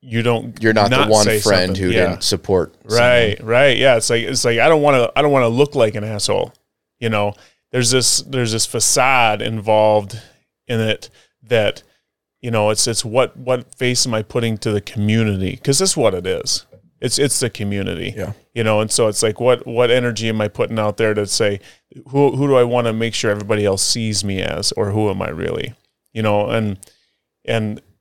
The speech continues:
Speaker 1: <sighs> so.
Speaker 2: But then the, the real question is, how many are gonna, are gonna call and
Speaker 1: Right.
Speaker 2: reach out directly?
Speaker 1: Mm-hmm.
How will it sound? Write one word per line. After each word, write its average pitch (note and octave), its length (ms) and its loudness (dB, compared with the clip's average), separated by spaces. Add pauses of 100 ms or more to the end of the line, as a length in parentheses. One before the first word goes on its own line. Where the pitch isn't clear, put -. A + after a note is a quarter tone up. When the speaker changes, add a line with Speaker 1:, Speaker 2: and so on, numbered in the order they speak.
(240)
Speaker 1:
<sighs> - 60 -18 (840)
so. A2 480 2 (1400)
Speaker 2:
But D#3+ 120 0
then D3 260 2
the, B2+ 160 -2
the - 160 -2
real A2+ 220 2
question F#2+ 360 -2
is, A#2+ 200 -4
how B2+ 140 -6
many B2+ 160 0
are - 60 0
gonna, G#2 280 -2 (120)
are G#2+ 80 -2
gonna G#2+ 140 -2
call - 280 -12 (220)
and A2+ 120 0
Speaker 1:
Right. A2+ 100 4
Speaker 2:
reach A#2 220 0
out - 300 2
directly? - 500 -8 (280)
Speaker 1:
Mm-hmm. C3 280 0